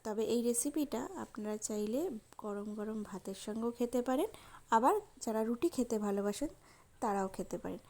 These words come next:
দারুণ লাগবে। ব্যাস, এই যে আমার বেটে রাখা পোস্ত আর কাজু, সেটাকে আমি এবার এখন দিয়ে দিলাম। এবার এই বাটি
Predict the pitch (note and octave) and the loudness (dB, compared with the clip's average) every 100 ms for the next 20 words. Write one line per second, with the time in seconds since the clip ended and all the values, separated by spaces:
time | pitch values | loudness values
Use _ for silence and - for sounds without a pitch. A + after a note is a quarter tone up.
0 | - - - - - G#3 G3+ G#3+ E3+ F3+ | -20 -20 -20 -20 -2 0 2 0 -2 -4
1 | - - - - - _ _ _ - - | -8 -14 -16 -16 -20 _ _ _ -20 -20
2 | _ _ _ _ _ _ _ _ _ _ | _ _ _ _ _ _ _ _ _ _
3 | - - _ - - - _ _ _ _ | -20 -20 _ -20 -20 -20 _ _ _ _
4 | _ _ _ _ _ _ _ - _ - | _ _ _ _ _ _ _ -20 _ -8
5 | C#4 - - - - - - _ _ - | -6 -4 -4 -6 -16 -20 -20 _ _ -8
6 | A3 C4 A#3+ A3 G#3 G#3 G3+ G#3+ A3 C#4 | -4 -2 0 -2 0 0 2 0 0 -2
7 | D#4 G#3+ G#3 - - G#3+ G3+ - F#3 G3 | -2 -2 -2 -2 -2 -2 -2 -2 -2 -2
8 | D4 - - - _ - G3+ F#3+ F#3 F#3 | -4 -6 -16 -20 _ -12 -8 -8 -6 -4
9 | F#3 E3+ F3+ F3 - F4 A#3+ G3 E3+ - | -4 -2 -2 -2 -2 -2 2 2 0 -4
10 | - - - - - - E4 F4 D#4+ C4 | -10 -14 -20 -20 -16 -4 0 2 4 4
11 | A#3+ | 2